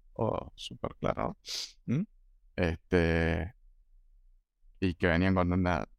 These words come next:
dinámica, una modalidad donde era, eh, le hagamos lo que quiere el cliente, básicamente. <laughs>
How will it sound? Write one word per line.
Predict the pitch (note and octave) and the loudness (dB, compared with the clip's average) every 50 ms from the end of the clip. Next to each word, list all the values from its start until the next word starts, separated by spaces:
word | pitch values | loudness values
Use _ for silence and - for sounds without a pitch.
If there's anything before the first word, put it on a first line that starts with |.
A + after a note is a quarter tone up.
| - - - - - - - - - - | -20 -20 -20 -20 -20 -20 -20 -20 -8 -2
dinámica, | G2+ F#2+ F2+ G2 F#2+ F#2+ G2 G2+ F#2 F2+ E2 | -2 0 2 4 4 4 4 2 2 0 -2
una | D#2+ D#2 D2 D2 E2 E2 | -2 -2 -2 -4 -6 -2
modalidad | F2 E2 D#2+ D#2+ E2 F2 F2 F2 F2 F2 | 0 0 2 2 2 2 2 2 0 0
donde | F2 E2 E2 F#2 F2+ | -2 -2 0 0 0
era, | E2 D#2+ C#2+ D2 - - - - - _ - - _ - - - - - - - _ _ _ _ _ _ _ - - - | 0 0 0 -2 -4 -8 -12 -16 -20 _ -20 -20 _ -20 -20 -20 -20 -20 -20 -20 _ _ _ _ _ _ _ -20 -12 -8
eh, | - D#2 D#2+ - - - - - - - _ - - | -6 -4 -4 -4 -6 -10 -12 -14 -18 -20 _ -20 -6
le | - C2 | -2 -2
hagamos | D2+ F2+ G#2 G#2 G2 | 0 2 2 2 2
lo | E2+ D#2+ | 2 2
que | F2 E2 | 0 0
quiere | - G2 F#2+ | 0 0 -2
el | F2 | -2
cliente, | - - E2+ E2+ E2 D#2+ - B2 D3 - | -2 -2 -2 0 0 0 -2 -4 -4 -6
básicamente. | - - - - - - C#2 - - - - - B2+ D#3 - - - - | -10 -12 -12 -10 -8 -8 -8 -6 -8 -6 -4 -4 -4 -4 -4 -8 -12 -14
<laughs> | - - - - - - - - | -12 -10 -10 -10 -10 -12 -14 -16